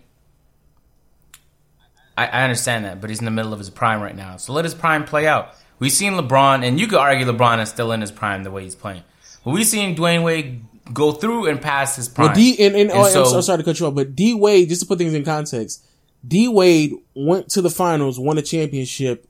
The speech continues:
Speaker 2: and beat the Pistons in the process, and outperformed Dirk in the finals. He did all of that in his third year.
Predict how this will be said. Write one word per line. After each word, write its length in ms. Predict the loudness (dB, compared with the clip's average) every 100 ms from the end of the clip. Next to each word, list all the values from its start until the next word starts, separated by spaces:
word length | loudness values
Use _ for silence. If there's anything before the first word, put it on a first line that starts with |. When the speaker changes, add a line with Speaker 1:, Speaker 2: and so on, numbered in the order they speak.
| _
Speaker 2:
and 240 | -6 -6 0
beat 240 | 0 0
the 80 | -4
Pistons 380 | -4 -4 -2 -4
in 60 |
the 80 | -6
process, 580 | 0 0 0 -2 -4 -6
and 200 | -12 -4
outperformed 640 | 0 0 -2 -4 -4 -4 -2
Dirk 300 | -2 -4 _ _ _ _ -4
in 140 | 0
the 80 | 2
finals. 640 | 0 -2 -4 -6 -8 -10 -14 _ _ _ _ _ _ _
He 160 | 2
did 160 | 4 6
all 240 | 6 6 6
of 80 |
that 320 | 4 4 2 -2
in 80 |
his 180 | -4 -4
third 360 | -2 0 2 0
year. 400 | -4 -6 -8 -12